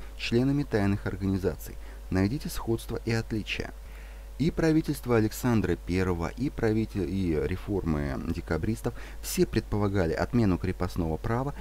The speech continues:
и изменение правящего строя на какой-то аналог конституционной монархии. Это было. Но при этом различие было в том, что,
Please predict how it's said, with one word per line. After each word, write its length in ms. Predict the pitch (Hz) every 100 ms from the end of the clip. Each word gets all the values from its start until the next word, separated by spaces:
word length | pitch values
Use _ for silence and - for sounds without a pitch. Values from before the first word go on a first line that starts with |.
| - - -
и 180 | 170 -
изменение 800 | 123 98 95 87 82 87 110 123 - - - - - - - - -
правящего 540 | 101 92 95 - 107
строя 440 | - - 104 - - - -
на 300 | 90 131 165 - -
какой-то 560 | 87 - 147 - 160
аналог 480 | - 90 95 131 - -
конституционной 1040 | - 110 113 107 95 - - 82 92 120 - -
монархии. 760 | 98 110 104 80 - - 80 76 - - - 110
Это 300 | 143 - -
было. 500 | 98 98 82 80 78 - - - - -
Но 180 | 120 160
при 180 | - 135
этом 220 | 123 101
различие 540 | 95 107 113 165 - 113
было 240 | 104 90
в 80 | -
том, 220 | 127 135
что, 1040 | - - 98 92 87 78 71 65 50 50